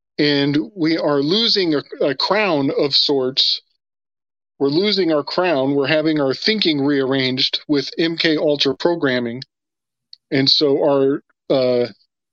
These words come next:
our connection to the realm is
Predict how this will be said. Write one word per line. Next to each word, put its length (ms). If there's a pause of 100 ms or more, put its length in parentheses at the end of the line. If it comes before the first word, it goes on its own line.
(360)
our 120
connection 720
to 680 (140)
the 80
realm 560 (800)
is 840